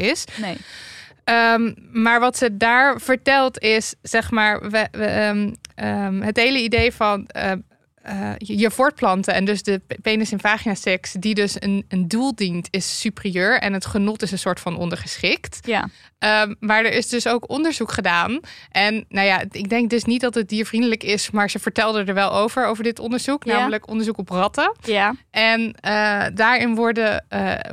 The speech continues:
Speaker 1: eh, mannelijke ratten, ratten met een penis. Eh, eh,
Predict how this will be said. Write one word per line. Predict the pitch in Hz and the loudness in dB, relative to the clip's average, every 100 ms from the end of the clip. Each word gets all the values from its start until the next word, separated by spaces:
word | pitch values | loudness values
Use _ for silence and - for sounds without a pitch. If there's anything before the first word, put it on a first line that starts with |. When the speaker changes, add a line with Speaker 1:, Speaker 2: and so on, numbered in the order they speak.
| - - | -14 -8
Speaker 1:
eh, | 208 190 | -4 -2
mannelijke | 185 214 269 240 208 | 0 0 0 0 0
ratten, | 202 233 294 320 | 0 2 0 2
ratten | 214 220 214 | 0 0 0
met | 190 | -2
een | |
penis. | 185 202 233 277 359 - - - - | 0 0 2 0 -2 -6 -16 -20 -16
Eh, | - 208 202 | 0 2 4
eh, | 196 | 2